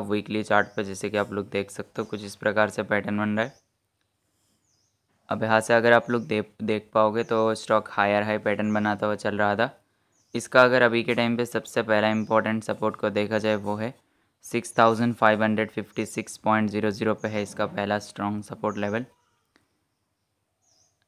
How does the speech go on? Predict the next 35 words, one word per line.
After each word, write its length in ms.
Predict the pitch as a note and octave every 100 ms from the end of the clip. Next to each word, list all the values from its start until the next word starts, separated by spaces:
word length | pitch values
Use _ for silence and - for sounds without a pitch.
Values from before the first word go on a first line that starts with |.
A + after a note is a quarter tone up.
| -
आ, 140 | G#2
पहला 400 | G2+ - G#2+ A2 A2+
सपोर्ट 380 | A2 - A2
का 180 | - A2+
ब्रेकडाउन 460 | G#2 G#2+ G2+ G#2 A2
आता 220 | G#2+ -
है, 60 | A2
आप 140 | G#2
लोग 180 | G2+ G#2
इसका 300 | G#2 - G#2+
अगला 220 | G2+ F#2+ G#2
सपोर्ट 360 | G#2+ - F#2
फॉलो 300 | - G#2 G#2+
कर 140 | G#2 G#2
सकते 320 | G#2 G2+ -
हो, 40 | G#2+
जो 180 | G#2 G2+
कि 200 | G#2 G#2
है 100 | G#2+
सिक्स 300 | - G2+ -
थाउजेंड 420 | G#2 G2+ G#2+ G#2
फ़ोर 260 | G2+ G2+ G2
हंड्रेड 360 | G2 G2 G#2+ - _ _ _ _ _ -
फ़ोर्टी 220 | A2 G#2+
सिक्स 320 | G2+ G#2+ - -
पॉइंट 420 | - G#2 G#2 G#2
ज़ीरो 220 | - G#2 G#2
फ़ाइव 360 | - G#2 G2+ -
पे 80 |
है 160 | G2+ G2+
इसका 260 | G2+ - G2+
अगला 240 | G2+ G2+
स्ट्रॉन्ग 440 | - - G2+ G2 G2+
सपोर्ट 380 | G2 - G2 G2+
लेवल। 260 | G2+ A2+